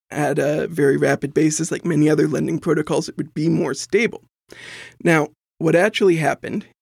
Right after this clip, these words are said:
is the yield reserve was almost entirely subsidized by Terraform Labs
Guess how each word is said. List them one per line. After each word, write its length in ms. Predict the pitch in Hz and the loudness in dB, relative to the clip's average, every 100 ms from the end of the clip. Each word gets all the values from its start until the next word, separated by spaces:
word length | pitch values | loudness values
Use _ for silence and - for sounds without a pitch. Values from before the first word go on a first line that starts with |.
| - | 0
is 240 | 147 147 | 0 0
the 100 | 151 | -4
yield 340 | 151 175 185 160 | -2 2 2 2
reserve 400 | 160 156 156 - | 0 2 0 0
was 160 | 143 | -2
almost 320 | 143 151 - | -2 -2 -4
entirely 560 | 147 143 160 151 151 151 | -6 -2 2 2 2 0
subsidized 920 | 151 175 165 - 180 156 147 - - | 0 0 0 0 0 0 -2 -4 -6
by 240 | 156 139 - | -6 -6 -6
Terraform 640 | - 143 147 - 156 151 | -4 0 0 -2 -4 -2
Labs 480 | 151 147 135 - - | 0 -2 -4 -8 -10